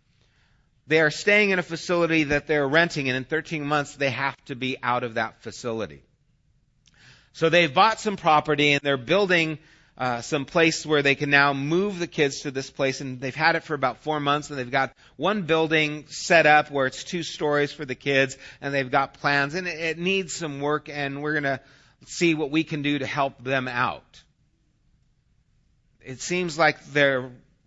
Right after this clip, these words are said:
run really, really well. It's very organized, very structured. The kids seem to have a lot of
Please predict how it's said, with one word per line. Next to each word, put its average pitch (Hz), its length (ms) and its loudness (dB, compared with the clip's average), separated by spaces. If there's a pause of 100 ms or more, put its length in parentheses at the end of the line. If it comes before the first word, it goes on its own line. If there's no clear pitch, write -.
(200)
run 156 400 2
really, 147 420 0 (140)
really 156 300 2
well. 151 320 2
It's 127 460 -4
very 151 380 2
organized, 147 800 -2
very 143 260 -4
structured. 143 760 -4 (1900)
The 120 80 -12
kids 170 760 -2 (380)
seem 160 380 -6
to 151 200 -4
have 139 440 4
a 131 100 -6
lot 143 300 2
of 120 280 2